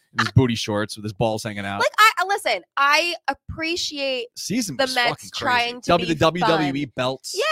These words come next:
Speaker 2: but, like, here's the thing, 'cause if they were winning all of this stuff, we would think is fun and cool, and the players have personality and whatever. So, like, I'm not knocking that. Like, I, I like that they're trying to make it fun, and if they could have turned it around, we'd all be like, "Oh, rally ponies," whatever.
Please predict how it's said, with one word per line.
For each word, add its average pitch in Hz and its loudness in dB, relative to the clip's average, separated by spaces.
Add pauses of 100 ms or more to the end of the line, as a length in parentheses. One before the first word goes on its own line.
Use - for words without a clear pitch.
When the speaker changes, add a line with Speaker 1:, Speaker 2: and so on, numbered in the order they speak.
(100)
Speaker 2:
but, 440 2
like, 508 -2
here's 640 -4
the 587 0
thing, - -2
'cause 330 -8
if 392 -6
they 381 -6
were 523 -2
winning 311 0
all 269 2
of 349 -2
this 302 -6
stuff, 247 0
we 240 -8
would 226 -4
think 226 -6
is 220 -4
fun 208 0
and 196 -10
cool, 214 -2
and 202 -6
the 180 -8
players 220 -6
have 208 -10
personality 196 -4
and 185 -8
whatever. 190 0
So, 294 -6
like, 330 -2
I'm 330 -4
not 403 0
knocking 220 -6
that. 294 0
Like, 220 2
I, 226 4
I 226 2
like 226 -2
that 294 -12
they're 254 -6
trying 226 -4
to - -18
make 208 -6
it 202 -8 (100)
fun, 196 2
and 220 -6
if 202 -6
they 196 -8
could 254 -6
have 247 -4
turned 226 -10
it 202 -6
around, 185 -2
we'd 214 -4
all 226 4
be 254 -2
like, 240 2
"Oh, 339 2
rally 285 4
ponies," 202 -2
whatever. 208 2